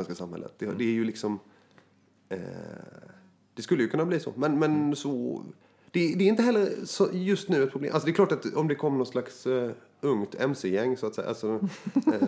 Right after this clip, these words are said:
Speaker 1: och var liksom
Speaker 2: Men du ser inte det
Speaker 1: stenhårda
Speaker 2: som ett
Speaker 1: så ingen
Speaker 2: problem?
Speaker 1: vågade gå hit, då hade det varit
Speaker 2: Ja.
Speaker 1: jättetråkigt för oss alla. Men det har liksom inte riktigt hänt, utan
Speaker 2: Ja, vad bra.
Speaker 1: det... jag tror att det, jag tror att
Speaker 2: Eller tro-
Speaker 1: det går.
Speaker 2: Bra, bra, men det förstår jag. Det, det har inte det. Jag hörde nämligen om ett annat, eh, sånt projekt, eh,
Speaker 1: Mm.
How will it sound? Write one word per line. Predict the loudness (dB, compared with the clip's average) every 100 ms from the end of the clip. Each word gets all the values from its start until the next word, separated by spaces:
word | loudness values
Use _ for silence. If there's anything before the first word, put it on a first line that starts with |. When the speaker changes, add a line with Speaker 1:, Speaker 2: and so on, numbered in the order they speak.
| 0
Speaker 1:
och | 0 2
var | 4 4
liksom | 4 4
Speaker 2:
Men | 4
du | 6
ser | 6
inte |
det | 8
Speaker 1:
stenhårda | 6 6
Speaker 2:
som | 6
ett |
Speaker 1:
så | 6
ingen | 6
Speaker 2:
problem? | 6
Speaker 1:
vågade | 6 4
gå | 6
hit, | 6 4
då | 4
hade | 4
det | 6
varit | 6
Speaker 2:
Ja. | 4
Speaker 1:
jättetråkigt | 2 0 -2 -2
för |
oss | 0
alla. | 0 0
Men | 2 4
det | 4
har | 4
liksom | 2 2 2
inte | 0
riktigt | -4 -4
hänt, | -4 -4 -6
utan | -4 -4
Speaker 2:
Ja, | -2 -2
vad | -2
bra. | -6 -14 _ _ _
Speaker 1:
det... | -18 -10 -10 -10 -14 -10
jag | -4 4
tror | 4
att | 4
det, | 2 2 2
jag | 0
tror | 2 4 4
att |
Speaker 2:
Eller | 0 -4
tro- | -6 -4
Speaker 1:
det |
går. | -2 -2 -4 -16 _
Speaker 2:
Bra, | -12 -6 -6
bra, | -4 -6
men | -6 -6
det | -8
förstår | -8 -6 -6
jag. | -4
Det, | -6
det | -4 -6
har | -8
inte | -6 -8
det. | -8 -16 _ _ _ _ _ _ _ _ -4
Jag | 0
hörde | 4 4 4
nämligen | 2 2 0
om | -2
ett | -2
annat, | -2 -4 -8 -10 -16
eh, | -14 -12 -12
sånt | -10 -10 -12 -16
projekt, | -14 -10 -10 -12 -18 -20 -20 -10 0
eh, |
Speaker 1:
Mm. | 2